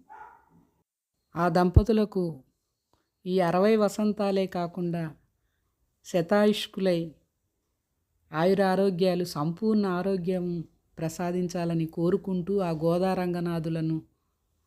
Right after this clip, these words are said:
కోరుకుంటూ ఈ వేడుకను, ఈ షష్ఠి పూర్తి వేడుకను మీరు కూడా తిలకించండి.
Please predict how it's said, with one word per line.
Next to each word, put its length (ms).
కోరుకుంటూ 680
ఈ 120
వేడుకను, 720
ఈ 80
షష్ఠి 380
పూర్తి 340
వేడుకను 640
మీరు 220
కూడా 400
తిలకించండి. 800